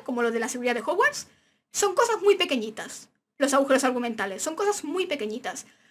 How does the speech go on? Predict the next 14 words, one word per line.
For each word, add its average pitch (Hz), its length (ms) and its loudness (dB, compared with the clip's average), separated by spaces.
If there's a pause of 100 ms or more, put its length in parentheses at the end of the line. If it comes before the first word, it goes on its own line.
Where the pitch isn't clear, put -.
(180)
¿Por 294 280 10
qué 370 120 4 (320)
Dumbledore 320 720 4
dejó 277 560 4
a 269 80 6
Harry 269 580 4 (180)
con 269 160 4
esa 277 160 2
familia 269 320 4
tan 269 140 -2
espantosa? 262 800 0 (840)
Pues 220 500 2
porque 208 360 -2
Dumbledore 311 680 4